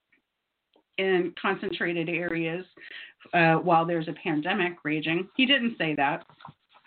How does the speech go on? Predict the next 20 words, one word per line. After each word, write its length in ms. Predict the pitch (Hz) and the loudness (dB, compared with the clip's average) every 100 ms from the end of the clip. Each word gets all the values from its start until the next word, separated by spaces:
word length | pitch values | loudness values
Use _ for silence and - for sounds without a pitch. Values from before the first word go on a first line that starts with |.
| - - - 208 | -20 -20 -4 0
The 100 | 233 | 2
party 340 | 208 220 254 | 2 4 2
didn't 320 | 180 - 170 | 0 -2 -2
come 160 | 175 165 | 0 0
out 160 | 165 | -2
and 80 | 165 - | -4 -6
say 160 | 151 | -4
that. 240 | 160 170 151 | -2 -2 0
Nobody 480 | 202 220 226 196 - - - - | 0 0 0 -2 -4 -6 -2 2
offered 500 | 185 175 185 180 170 180 | 2 2 2 2 0 2
any 460 | 185 190 185 175 - - | 4 6 4 0 -8 -2
kind 160 | 180 175 | 4 4
of 80 | 160 | 2
assistance 680 | 160 190 190 165 156 170 170 - - | -2 -6 -2 -2 0 -2 -6 -12 -2
to 340 | 175 165 160 170 - - - - | 2 2 0 -4 -14 -20 -10 0
postpone 580 | 180 165 - 196 190 | 2 0 0 4 4
that 200 | 175 165 | 4 0
primary. 720 | - 165 156 151 156 160 190 - - _ _ | 0 2 4 4 2 -2 -6 -12 -20 _ _
Uh, 240 | 190 185 185 202 | 2 4 2 2
instead, 840 | 208 208 - 311 403 247 202 214 | 0 0 -2 0 4 2 0 -4